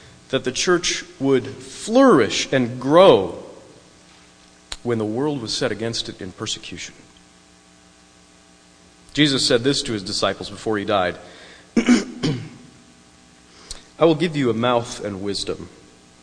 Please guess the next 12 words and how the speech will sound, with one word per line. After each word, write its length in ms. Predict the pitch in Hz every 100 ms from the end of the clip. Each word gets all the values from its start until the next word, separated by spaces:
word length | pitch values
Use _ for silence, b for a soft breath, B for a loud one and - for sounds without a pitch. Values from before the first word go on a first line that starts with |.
| b b b
which 380 | 113 104 - -
none 220 | 117 131
of 100 | 127
your 160 | 104 107
adversaries 640 | - 101 - 92 95 104
will 60 |
be 160 | 98 107
able 160 | 107 104
to 120 | 104
withstand 580 | 98 - - 120 107 92
or 60 |
contradict. 760 | 92 110 101 95 113 - - -